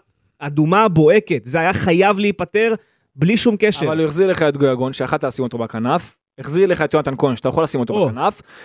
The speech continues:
Speaker 1: זה
Speaker 2: ו-
Speaker 1: מוביל לנקודה הבאה.
Speaker 2: ו-
Speaker 1: זה מוביל
Speaker 2: רגע,
Speaker 1: לנקודה
Speaker 2: ו-
Speaker 1: הבאה.
Speaker 2: ואל תשכח שגם בתחילת העונה, בוא לא נשכח שאיביץ', עם כל המחמאות שיש לי אליו ולא מעט, מבחינת האימון שלו, האימון על הדשא,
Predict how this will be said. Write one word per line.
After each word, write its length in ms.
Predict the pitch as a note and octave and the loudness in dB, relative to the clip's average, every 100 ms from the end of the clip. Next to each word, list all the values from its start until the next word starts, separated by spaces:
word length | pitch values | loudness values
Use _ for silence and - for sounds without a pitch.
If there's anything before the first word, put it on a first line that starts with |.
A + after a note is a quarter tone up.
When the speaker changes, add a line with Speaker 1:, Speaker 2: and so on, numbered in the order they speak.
| - | -20
Speaker 1:
זה 260 | C3 C3+ C4+ | -8 2 2
Speaker 2:
ו- 40 | D4+ | 2
Speaker 1:
מוביל 180 | G3 G#3 | 2 0
לנקודה 360 | F3 C#3 B2+ | -2 -2 -4
הבאה. 160 | G#2 - | -6 -12
Speaker 2:
ו- 180 | B2+ E3+ C#4+ G3+ - _ _ | -4 2 2 0 -4 _ _
Speaker 1:
זה 160 | A#2+ F3+ | -6 -2
מוביל 200 | F#3 E3 | 0 0
Speaker 2:
רגע, 140 | F3+ | 0
Speaker 1:
לנקודה 140 | F#3+ C4+ | -2 -2
Speaker 2:
ו- 60 | G3+ E3+ A3 | -4 0 2
Speaker 1:
הבאה. 200 | D#4+ C4 A#3+ _ | 2 0 -10 _
Speaker 2:
ואל 80 | G#3 A3+ | -10 -6
תשכח 400 | A3+ - C#4 - | -6 -2 -2 -2
שגם 340 | F3+ F3 D3+ C#3+ | -2 -2 -4 -4
בתחילת 580 | D#3 - F3 G#3+ D4+ - | -4 -2 -2 0 0 0
העונה, 360 | C4+ B3+ D4 | -2 -2 0
בוא 140 | C4 C4+ | 2 2
לא 80 | C#4+ | 0
נשכח 560 | A#3+ - C#4 D4+ - - _ | -6 -4 -2 -2 -6 -18 _
שאיביץ', 1200 | - - F3 D#3+ D#3 - _ G3+ B3+ E4 - - - _ _ _ _ _ _ | -8 -2 0 0 -2 -8 _ -6 -4 -4 -4 -12 -14 _ _ _ _ _ _
עם 140 | B2 B2 | -12 -10
כל 300 | - G3+ A3 | -2 0 2
המחמאות 720 | G3+ F3+ D#3+ D#3 D#3 D#3 F3+ | 2 0 -2 -4 -4 0 -2
שיש 220 | F3+ F3+ E3+ | -2 -6 -4
לי 120 | E3 | -4
אליו 240 | D#3+ D#3 | -4 -4
ולא 260 | C#3+ D3 F#3 | -2 2 2
מעט, 360 | D#3+ E3 G#3 G#3 | 2 -2 -2 -4
מבחינת 320 | - D3+ D#3+ | -8 -6 -4
האימון 440 | - B2+ C3 E3 F#3+ | -4 -4 -2 -2 0
שלו, 260 | D#3 A2+ | 0 0
האימון 240 | A2 C#3 D3 | -2 -2 -2
על 80 | |
הדשא, 400 | A#2+ C#3 F#3+ C4 | -2 0 2 0